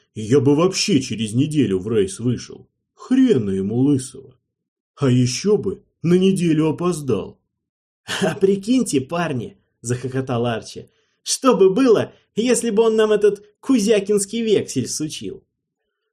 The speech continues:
«Этот Кузякин, скорее всего, банкрот», хмыкнул я. «Побегали бы мы по банкам, по судам.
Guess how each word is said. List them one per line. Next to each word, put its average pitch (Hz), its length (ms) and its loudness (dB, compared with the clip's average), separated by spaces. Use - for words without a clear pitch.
«Этот 165 580 -2
Кузякин, 147 720 -2
скорее 135 440 -4
всего, 117 300 -4
банкрот», 113 600 -8
хмыкнул 95 460 -12
я. - 220 -18
«Побегали 196 680 2
бы 196 160 2
мы 190 180 2
по 190 140 0
банкам, 156 520 -2
по - 160 -10
судам. 117 720 -6